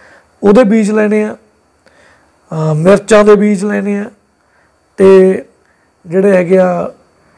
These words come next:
ਅਹ, ਮੇਥੇ, ਮੇਥੀ, ਧਨੀਆ ਆਦਿ ਦੇ ਬੀਜ ਲੈਣੇ ਆ। ਇਹ ਸਾਰੇ ਰਲਾ ਮਿਲਾ ਕੇ ਅੱਧਾ ਕਿਲੋ।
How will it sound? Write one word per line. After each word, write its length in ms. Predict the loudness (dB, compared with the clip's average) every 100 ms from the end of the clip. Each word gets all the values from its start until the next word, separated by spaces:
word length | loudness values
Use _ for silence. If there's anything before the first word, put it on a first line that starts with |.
| _ _
ਅਹ, 220 | -16 -12
ਮੇਥੇ, 440 | -2 0 0 0 0
ਮੇਥੀ, 500 | 0 -6 -6 -6 -4
ਧਨੀਆ 480 | -4 -4 -2 -4 -6 -8
ਆਦਿ 220 | -4 -4 -4
ਦੇ 140 | -8
ਬੀਜ 300 | -8 -12 -10
ਲੈਣੇ 280 | -8 -8 -8
ਆ। 60 |
ਇਹ 40 | -8
ਸਾਰੇ 320 | -2 2 2
ਰਲਾ 240 | 0 -4
ਮਿਲਾ 220 | -6 -8 -10
ਕੇ 220 | -12 -16 _ -16
ਅੱਧਾ 200 | -4 -4
ਕਿਲੋ। 320 | -4 -12 -16